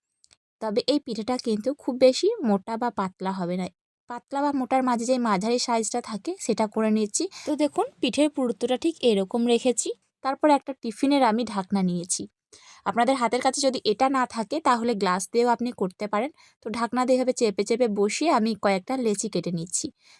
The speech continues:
তো সবগুলো আমি পিঠা বানিয়ে এই একইভাবে সমস্ত লেচিগুলো কেটে নিচ্ছি।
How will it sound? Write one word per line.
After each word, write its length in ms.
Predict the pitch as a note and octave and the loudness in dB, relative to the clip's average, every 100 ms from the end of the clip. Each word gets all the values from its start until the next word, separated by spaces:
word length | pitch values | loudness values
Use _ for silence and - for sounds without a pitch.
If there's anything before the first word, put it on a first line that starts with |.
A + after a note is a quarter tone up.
| _ | _
তো 20 | C#4 | 0
সবগুলো 460 | D4+ C4+ B3+ D#4 | 2 2 2 4
আমি 160 | D#4 D#4 | 4 4
পিঠা 300 | D4+ C4+ C#4+ | 0 -2 0
বানিয়ে 360 | B3 C4 C4+ D#4 C#4 | 2 4 4 0 0
এই 60 | C4+ A#3 G3+ | 0 2 0
একইভাবে 440 | - C4 B3 A#3 | -2 -4 0 0
সমস্ত 360 | A#3+ G#3+ G#3+ B3+ | 0 -2 -4 -2
লেচিগুলো 460 | A#3 G3+ G#3+ A3 A#3 | 0 0 0 0 2
কেটে 240 | B3+ B3+ | 4 2
নিচ্ছি। 340 | C4 C4+ - | 2 0 0